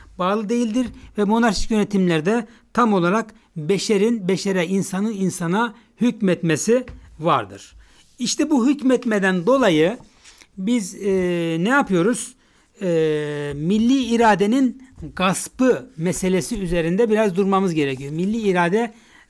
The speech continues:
e, aslında toplumun iradesi gasp edilmiş oluyor. E, egemenlik milletindir dedik.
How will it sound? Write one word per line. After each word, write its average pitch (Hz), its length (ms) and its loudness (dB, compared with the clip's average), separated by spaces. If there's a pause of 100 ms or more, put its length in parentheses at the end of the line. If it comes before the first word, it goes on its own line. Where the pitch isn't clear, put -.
(120)
e, 151 540 -2
aslında 190 400 -4
toplumun 202 580 -4 (300)
iradesi 175 680 0 (320)
gasp 208 340 -2
edilmiş 131 400 -6
oluyor. 175 440 -2 (420)
E, 170 240 -2
egemenlik 233 600 2
milletindir 220 600 2
dedik. 190 220 0